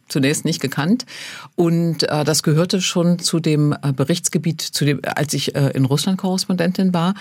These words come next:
Und schon in dieser Zeit bin ich in die Ukraine gefahren. Das heißt also ab neunzehnhundertneunundneunzig, äh, also Ewigkeiten sozusagen schon. Ich habe die Ukraine wirklich in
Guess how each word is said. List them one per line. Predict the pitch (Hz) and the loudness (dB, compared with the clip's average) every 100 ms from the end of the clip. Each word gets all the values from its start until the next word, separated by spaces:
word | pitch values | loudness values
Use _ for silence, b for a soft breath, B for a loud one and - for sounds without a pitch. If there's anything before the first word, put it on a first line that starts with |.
| B B | B B
Und | - 160 139 - | 0 0 -2 -4
schon | - 151 | 0 4
in | 143 | 4
dieser | 131 127 110 | 2 0 -2
Zeit | - - | -4 -6
bin | - 117 | -2 -2
ich | 113 | 0
in | 131 | -2
die | - | -2
Ukraine | - - 127 127 | -4 -2 0 0
gefahren. | 123 135 135 | 0 0 2
Das | 127 | 0
heißt | 123 123 | 0 -2
also | - 127 127 - B B B | -2 0 0 -2 B B B
ab | - | 0
neunzehnhundertneunundneunzig, | 135 127 123 147 139 135 131 135 120 117 117 131 156 - 160 151 143 - | 2 2 2 2 4 4 2 2 2 4 4 2 2 0 0 -2 -4 -6
äh, | 139 | -2
also | 123 - 127 123 - - - | -2 -2 -2 -4 -8 -14 -6
Ewigkeiten | 120 113 117 - 127 - 113 | -4 -2 -4 -6 -8 -4 -4
sozusagen | 110 - 117 107 127 | -4 -4 -2 0 -2
schon. | - 135 139 | -2 0 0
Ich | - | -2
habe | - | -4
die | 135 | -4
Ukraine | - - - 127 123 | -4 -6 -2 0 0
wirklich | 127 127 | -2 -2
in | 127 | -2